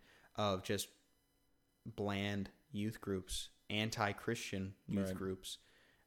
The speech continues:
Speaker 1: Uh, I, I've gone back and thanked both of them for the impact they had on my life. And so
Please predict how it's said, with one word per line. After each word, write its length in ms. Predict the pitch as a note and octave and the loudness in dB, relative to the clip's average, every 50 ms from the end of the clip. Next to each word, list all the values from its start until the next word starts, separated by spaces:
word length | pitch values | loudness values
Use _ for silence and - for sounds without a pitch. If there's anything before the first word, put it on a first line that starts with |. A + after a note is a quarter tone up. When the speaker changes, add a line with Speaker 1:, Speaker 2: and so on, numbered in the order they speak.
| - | -4
Speaker 1:
Uh, 160 | - G2+ F#2 - - | -2 -2 -2 0 0
I, 140 | F#2+ F2 - - | -2 -2 0 0
I've 180 | - G2 F#2+ - | -2 -2 0 0
gone 240 | G#2 F2+ F#2 F#2+ F2 | 0 0 0 0 2
back 260 | F#2 F#2+ F#2+ - - | 2 2 2 2 -2
and 120 | F#2 E2 | -6 -6
thanked 260 | - F#2 F#2+ F#2 - - _ _ _ - - - | -4 -4 -4 -4 -6 -10 _ _ _ -20 -10 -2
both 260 | - G2 G2+ G#2 - | 0 2 2 2 -2
of 80 | A2+ G2 | -4 -4
them 220 | G2 F#2 F2+ F#2+ G2+ - - _ _ _ | -4 -4 -4 -4 -8 -10 -16 _ _ _
for 340 | - - A2 G2+ G2 F#2 - - - - _ _ _ _ _ A#2 | -4 0 2 2 2 2 0 -6 -14 -20 _ _ _ _ _ -2
the 140 | A2 G#2+ | 0 2
impact 340 | G#2 G#2 F#2+ G2+ F#2+ F#2+ - | 2 2 2 2 0 0 0
they 80 | F#2 F#2 | -2 -2
had 160 | G2+ G2 G2 | 0 0 0
on 100 | F#2 F2+ | 0 -2
my 180 | F2+ F#2 G2 G#2 | -2 -2 -2 -2
life. 180 | F#2+ - G#2+ - - - - - | -4 -4 -6 -10 -12 -18 -16 -8
And 220 | - G2+ G2 G2 G2 | -4 -2 -2 0 0
so 340 | - G2+ G2+ G2 G2 F2+ | 0 2 4 4 4 2